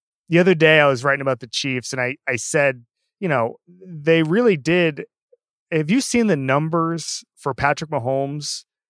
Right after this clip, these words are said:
in losses? I mean, he crushed it in every game last year, basically. And if that defense gets solved, again, A F C's over. If that defense is, is, is,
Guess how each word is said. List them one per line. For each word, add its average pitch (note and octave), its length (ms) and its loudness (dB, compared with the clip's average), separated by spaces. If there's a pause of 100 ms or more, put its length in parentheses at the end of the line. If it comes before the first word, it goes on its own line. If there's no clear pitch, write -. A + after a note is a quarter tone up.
(300)
in C3+ 220 -2
losses? C#3 800 -4 (480)
I D3+ 80 0
mean, D#3 140 2
he B3+ 180 0
crushed - 600 -4
it E3 80 -4
in C#3+ 120 -10
every D3 260 -2
game C#3 320 -2
last - 320 -10
year, - 80 -20 (180)
basically. - 460 -2 (640)
And D#3+ 560 2 (300)
if E3 140 0
that F#3+ 260 4
defense F#3 480 2
gets C#3 260 -2
solved, - 760 -6 (1080)
again, D3+ 520 2 (240)
A F3 180 2
F F3+ 100 4
C's F3+ 220 0
over. E3+ 340 0 (180)
If C#3+ 120 -4
that A#3 180 4
defense B3+ 420 0
is, C3+ 200 -2 (160)
is, C#3 280 -4
is, C3 320 -2